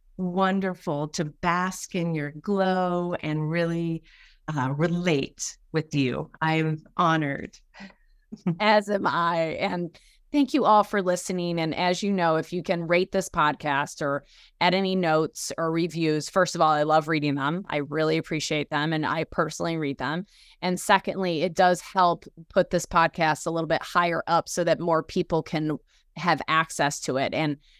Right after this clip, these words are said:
Speaker 2: this is a time in our place. It's never been a better time to be alive. And,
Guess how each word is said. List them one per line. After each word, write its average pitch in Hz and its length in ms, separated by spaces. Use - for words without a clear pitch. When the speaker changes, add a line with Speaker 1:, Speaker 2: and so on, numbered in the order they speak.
Speaker 2:
this 202 220
is 185 140
a 170 80
time 147 920
in 156 120
our 147 180
place. 151 400
It's 151 220
never 170 240
been 170 160
a 160 60
better 151 300
time 151 380
to 135 80
be 139 120
alive. 135 640
And, 175 520